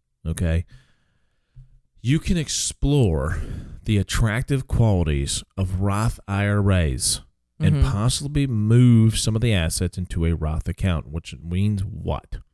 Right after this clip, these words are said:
Speaker 1: Converting money.
Speaker 2: Mm-hmm.
Speaker 1: And so when people are getting ready to retire, probably one of the last things on their mind is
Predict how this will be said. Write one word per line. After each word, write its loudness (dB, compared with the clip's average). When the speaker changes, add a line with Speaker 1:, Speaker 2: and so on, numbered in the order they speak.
Speaker 1:
Converting 0
money. -6
Speaker 2:
Mm-hmm. 0
Speaker 1:
And 0
so 2
when 2
people 4
are 2
getting 0
ready 0
to 0
retire, 0
probably 0
one 0
of -4
the -4
last -4
things -2
on 0
their 0
mind -2
is -2